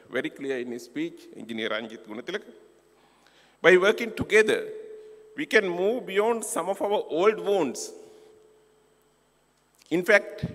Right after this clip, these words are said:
we have no choice. We absolutely have no choice. We have to work together. Thirdly, as the main strikehold-, stakeholder of Association of Practice, uh,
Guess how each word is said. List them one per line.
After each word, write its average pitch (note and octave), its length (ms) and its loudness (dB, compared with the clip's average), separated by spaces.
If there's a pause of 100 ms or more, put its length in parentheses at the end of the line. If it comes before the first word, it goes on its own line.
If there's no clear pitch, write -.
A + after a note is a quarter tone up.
we C3+ 100 -4
have D3+ 160 0
no C#3 140 -2
choice. G2+ 480 -6 (720)
We C#3 220 -2
absolutely D3 720 0
have B2 320 0 (360)
no A#2+ 120 -2
choice. - 460 -8
We A#2 80 -8
have A#2 160 -4
to G#2+ 60 -12
work G#2+ 280 -6
together. - 280 -12 (1800)
Thirdly, G3+ 380 2 (1080)
as - 160 0
the - 100 -12
main E3 260 0
strikehold-, F3+ 720 -2
stakeholder E3+ 600 -2
of - 240 -4
Association D#3+ 560 -6
of D3 140 -12
Practice, - 360 -8
uh, A2+ 400 -4